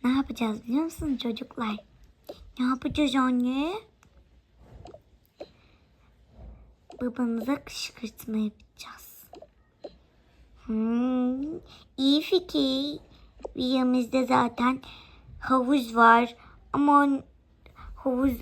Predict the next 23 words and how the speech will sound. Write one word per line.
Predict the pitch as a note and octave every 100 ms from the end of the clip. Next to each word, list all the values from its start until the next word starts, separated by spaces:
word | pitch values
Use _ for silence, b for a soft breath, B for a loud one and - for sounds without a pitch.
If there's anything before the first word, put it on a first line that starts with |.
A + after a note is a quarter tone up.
| -
onu | C4+ C4+ C4+ C4
havuza | B3+ B3+ B3+
itersek | C4+ C4 C#4+ C#4 B3+ - D4 D4 B B -
kışkırtma | - - - B3+ A3+ B3+ C4+
olur | C#4+ D#4 F4+
bence | G4 F#4+ C#4 B3+
anne. | B3+ C#4 D#4+ D4+ B3+ C#4+ F4+ - - - - - - b b b -
Tabii | A#3 A#3+ B3
ki | C4
de | C4
olacak | B3 A#3 A3 A#3+ - B3+
ama | C4 C4+ C#4 D#4 -
onu | - A#3+
da | A3
yaparız | G#3+ A#3+ A#3 -
belki. | A#3+ A#3+ - B B - -
Bil-, | A3+ A#3 -
bilemem. | A3+ A3+ A3 A3 B B B -
Onun | B3 B3
telefonunu | A#3+ B3+ A#3 A#3 A#3+ A#3+ C4+ D#4 B B B -
Suzan'a | - A#3+ A#3+ B3+
atmayı | A#3 - A#3+ A#3+
düşünüyorum. | A3 - A3 G#3+ G3+ G#3